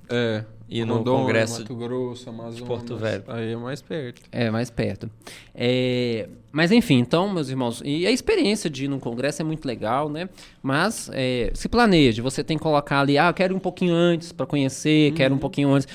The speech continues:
Speaker 3: porque é uma oportunidade também, já que você vai fazer, eu te-, eu tenho tentado fazer isso algumas vezes, né? É, eu vou por minha conta, lógico, né? Quando eu quero ir antes, né? Dois, três dias antes, "Ah, eu quero ir dois, três dias antes", então eu pago hotel, eu pago ali,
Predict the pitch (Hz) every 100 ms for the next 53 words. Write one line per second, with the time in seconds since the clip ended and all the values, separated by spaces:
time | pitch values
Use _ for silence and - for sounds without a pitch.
0 | - - 320 269 311 226 214 190 196 208
1 | 151 120 175 185 185 151 139 - 131 147
2 | 190 196 196 - 185 180 196 180 170 180
3 | 165 170 165 170 175 196 156 123 139 139
4 | 110 110 131 160 - - - - 120 120
5 | 117 110 - - - - 123 135 135 139
6 | 147 - 131 202 139 120 123 131 135 117
7 | 117 120 123 117 123 123 180 220 131 117
8 | 135 113 123 131 131 117 117 117 113 135
9 | 175 160 139 117 - 156 160 175 - 175
10 | 170 175 180 143 113 120 147 - - -
11 | 160 160 135 131 127 131 139 143 135 123
12 | 127 123 113 117 113 113 110